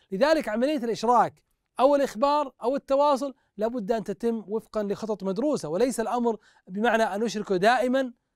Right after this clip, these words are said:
وجميع الموظفين. هنالك بعض الموظفين ليس بالضرورة أن أشرك في بعض المعلومات، أقدم له معلومات معينة التي ت-، التي تهمه أو التي تؤثر عليه أو التي تكون من صميم عمله. المعلومات الأخرى قد لا يكون من المهم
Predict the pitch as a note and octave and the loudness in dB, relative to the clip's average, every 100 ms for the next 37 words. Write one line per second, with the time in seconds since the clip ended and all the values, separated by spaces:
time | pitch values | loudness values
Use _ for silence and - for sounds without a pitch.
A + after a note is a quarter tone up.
0 | _ - E3+ F#3 B3 B3 B3 A#3 A3 G#3+ | _ -14 -4 2 2 4 2 2 0 -2
1 | C4+ C#4 - - C#4+ D#4+ A#3+ D4+ D4 C#4+ | -4 -4 -10 -2 2 2 2 2 2 0
2 | C4 E4 C#4 D4 D#4 D4 D4 B3 G#3+ A#3+ | 0 0 0 0 0 2 0 -2 -4 -2
3 | C#4 C4+ C4+ B3 A3 B3+ A#3 G#3 G#3+ A3 | 0 0 0 -2 -8 -8 -8 -8 -6 -4
4 | G#3+ G#3+ B3 C#4 F3+ - _ _ - G3 | -2 -2 -2 0 -2 -6 _ _ -4 -2
5 | G#3+ G#3 G3+ F#3+ G#3 E3 F#3 G#3+ D4 C#4 | 0 0 0 0 0 -2 -2 0 2 0
6 | B3 C4 C4+ - _ - A3+ A#3+ A#3+ B3 | 0 -4 -8 -14 _ -6 -4 -2 0 2
7 | B3+ D#4+ D4+ B3+ A#3 B3+ B3 A3+ C#4 - | 2 0 -2 0 2 2 2 -4 -6 -4
8 | C4 C4 E4+ D#3+ - _ _ _ _ G#3 | 0 2 2 -2 -10 _ _ _ _ 4
9 | B3+ B3 A#3 A3+ C#4+ C4 A#3+ A#3+ A#3 C#4 | 4 4 -2 -2 -2 -2 -2 -2 -2 2
10 | B3+ D4+ E3 - _ - A3+ D#4 C#4+ D#4+ | 2 2 0 -8 _ -8 0 2 2 0
11 | D#4+ E4 D4 C4+ A#3+ D#4+ C#4+ - C4+ A#3 | 2 2 2 0 2 4 2 0 -2 -2
12 | A3+ A3 B3+ A#3+ | -2 -2 -2 -4